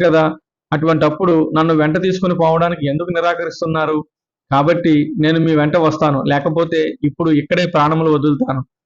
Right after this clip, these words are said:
అని నయానా భయానా బతిమాలింది సీత. సీత ఎన్ని చెప్పినను అటువంటి సుకుమారిని వనములకు తీసుకొని పోయి ఆమెను కష్టముల పాలు చేయడం ఇష్టం లేని రాముడు ఆమె తన వెంట రావడానికి సుతారము ఒప్పుకోలేదు. సీత కూడా తన పట్టిన పట్టు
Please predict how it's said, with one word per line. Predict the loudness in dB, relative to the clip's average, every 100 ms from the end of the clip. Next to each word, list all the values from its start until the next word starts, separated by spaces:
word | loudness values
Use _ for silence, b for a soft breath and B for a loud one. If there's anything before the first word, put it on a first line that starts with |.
| _ -4
అని | 0 2
నయానా | 2 2 2 2
భయానా | 2 2 2 2
బతిమాలింది | 0 0 0 2 0 0
సీత. | -2 -2 -6 -8 _ _ _ _ _ -2
సీత | 0 2 2
ఎన్ని | 2 2
చెప్పినను | 0 0 0 0 0 0
అటువంటి | 0 0 0 0
సుకుమారిని | 0 2 2 2 0 0
వనములకు | -2 -2 -2 -4 -4
తీసుకొని | -6 -4 -4 -4
పోయి | -2 -2 -4 -8 _ _ _
ఆమెను | 0 2 0 0
కష్టముల | -2 0 0 2
పాలు | 0 2
చేయడం | 2 2 0 -2
ఇష్టం | -2 -2
లేని | 0 2 2
రాముడు | 2 0 0 -2 -6 _ _ _
ఆమె | -2 2 2 2
తన | 2
వెంట | 0 2 2
రావడానికి | 4 4 2 0 -2
సుతారము | -2 2 2 2 2 0
ఒప్పుకోలేదు. | 0 -2 0 0 -2 -6 _ _ _ _
సీత | -2 0 2 2
కూడా | 4 4 0 0
తన | 0 2
పట్టిన | 0 0 2 2 0 -6 _ _
పట్టు | -4 0